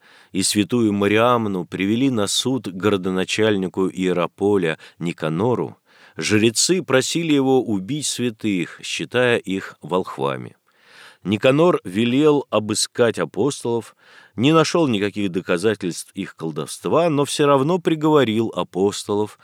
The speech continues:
к распятию. Апостолу Филиппу просверлили ступни ног и, продев в них верёвки, распяли его на кресте вниз головой перед капищем змеи, а язычники кидали в него камни.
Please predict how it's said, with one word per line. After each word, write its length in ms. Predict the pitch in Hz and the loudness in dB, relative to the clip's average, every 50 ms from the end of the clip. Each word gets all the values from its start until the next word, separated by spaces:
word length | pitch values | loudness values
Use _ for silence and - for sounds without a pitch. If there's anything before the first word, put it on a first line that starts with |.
| - _ _ | -20 _ _
к 100 | _ - | _ -2
распятию. 840 | 90 101 101 - - _ - 69 67 64 - - - 60 55 - _ _ _ _ _ _ _ _ _ _ _ _ _ _ | -2 -2 -2 -4 -6 _ -6 -6 -6 -6 -10 -14 -16 -16 -16 -18 _ _ _ _ _ _ _ _ _ _ _ _ _ _
Апостолу 600 | - 87 - 120 139 131 - - 120 117 117 104 | -4 -2 2 2 2 2 2 0 0 0 0 0
Филиппу 640 | - - 104 95 101 127 139 131 - - 120 104 | 0 -2 -2 0 2 2 0 0 0 -4 -4 -4
просверлили 1040 | - - 104 98 - - 95 95 95 85 82 90 104 120 131 123 117 113 110 107 104 | -2 -2 -2 -2 -2 -2 0 0 0 0 0 -2 -2 0 0 0 0 2 2 2 0
ступни 680 | 95 - - - - 101 87 - 98 95 107 120 123 120 | 0 -2 -6 -4 -4 -6 -4 -4 -4 -2 -2 0 0 0
ног 520 | 113 110 107 110 107 95 82 - - - - _ | 0 0 2 2 2 0 -2 -4 -8 -16 -18 _
и, 260 | - 92 92 90 85 | -6 -4 -2 -2 -4
продев 600 | 76 _ - 82 90 87 80 98 104 95 - - | -6 _ -2 -2 -2 -2 -2 -4 -4 -4 -6 -8
в 60 | 82 | -8
них 280 | 85 85 82 - - - | -8 -8 -8 -10 -12 -8
верёвки, 760 | 73 76 76 82 104 123 120 - - - - 104 101 95 - - - - - - _ | -6 -4 -2 0 0 0 0 -2 -4 -4 -2 0 0 -2 -4 -10 -20 -20 -20 -12 _
распяли 800 | - 78 95 92 - - - - - 104 120 135 131 123 120 113 | -2 0 0 0 0 -2 -6 -2 0 4 4 6 6 4 4 2
его 320 | 107 101 98 95 107 107 | 2 0 2 0 0 0
на 120 | 98 95 | -2 -2
кресте 580 | 87 - - 80 82 - - - - 110 117 113 | -4 -4 -6 -6 -6 -6 -8 -6 -2 0 0 0
вниз 340 | 98 85 85 95 104 95 85 | 0 -2 -4 -4 -4 -4 -6
головой 640 | 73 87 90 92 92 90 90 90 90 87 85 78 69 | -4 -2 0 2 2 2 2 0 0 0 0 -2 -4
перед 340 | - - 73 71 73 - | -6 -8 -8 -8 -8 -10
капищем 600 | - - 87 92 90 - 90 80 - - 87 85 82 | -8 -2 -2 -2 -2 -2 -6 -8 -8 -6 -6 -6 -8
змеи, 640 | 73 73 85 87 90 87 82 76 69 65 58 - _ _ _ _ _ _ _ _ _ _ _ _ _ | -6 -6 -4 -2 -2 -2 -4 -4 -6 -8 -10 -12 _ _ _ _ _ _ _ _ _ _ _ _ _
а 80 | - 76 | -4 -2
язычники 800 | 85 90 92 80 90 123 131 - - - 113 107 - - 110 95 | -2 0 -2 0 0 0 2 2 0 -2 -4 -4 -4 -6 -6 -6
кидали 480 | - - 82 69 76 92 104 107 101 90 | -6 -8 -6 -2 0 0 0 0 0 -2
в 80 | 80 | -4
него 260 | 73 76 76 80 90 | -4 -6 -4 -4 -6
камни. 560 | 85 - - 73 67 64 62 60 58 57 53 | -6 -6 -6 -6 -6 -6 -8 -12 -14 -16 -18